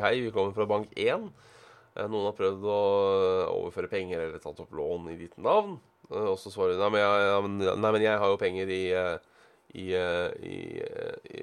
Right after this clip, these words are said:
jeg bruker bank B», sier de. «Ja, faen, da, ja, for vi trodde det var noe rart der.» Og så ringer de opp igjen, og så, ehm, eh, ringer svindleren opp igjen, da, som bank B. Ehm,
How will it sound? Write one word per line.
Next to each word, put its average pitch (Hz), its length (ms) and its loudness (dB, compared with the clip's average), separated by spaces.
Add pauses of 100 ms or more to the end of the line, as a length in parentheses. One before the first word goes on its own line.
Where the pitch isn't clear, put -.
(120)
jeg - 160 -6
bruker 92 220 -12
bank 92 200 -10 (160)
B», 156 320 -2
sier 120 240 -8
de. 95 80 -4 (640)
«Ja, 120 160 -2 (160)
faen, 196 260 2
da, 160 140 4 (320)
ja, 170 220 0 (100)
for 175 80 -8
vi 175 80 -8
trodde 165 240 -4
det 175 80 4
var 151 80 6
noe 139 160 2
rart 110 160 0
der.» 107 240 2
Og 110 80 0
så 117 160 -2
ringer 104 160 0
de 107 80 0
opp - 80 -4
igjen, 208 240 2
og 120 100 -8
så, - 220 -2 (240)
ehm, 98 560 -4 (960)
eh, 95 960 0 (960)
ringer 107 180 -6
svindleren 104 220 0
opp 98 100 -2
igjen, 160 140 -2
da, 165 160 -4
som 127 320 0
bank 123 260 4
B. 156 140 4 (920)
Ehm, 104 1160 -4